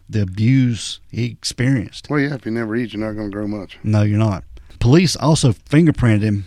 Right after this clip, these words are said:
Speaker 1: and, uh, cross-checked the fingerprints in hope to find a match, but nothing ever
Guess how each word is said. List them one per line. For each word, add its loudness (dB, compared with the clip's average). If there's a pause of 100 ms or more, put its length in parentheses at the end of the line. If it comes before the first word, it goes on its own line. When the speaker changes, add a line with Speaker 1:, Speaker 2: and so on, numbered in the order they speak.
(400)
Speaker 1:
and, 0
uh, -2
cross-checked 0
the -10
fingerprints 0
in -2
hope -2
to -12
find 0
a 0
match, -2
but -6
nothing 0
ever 0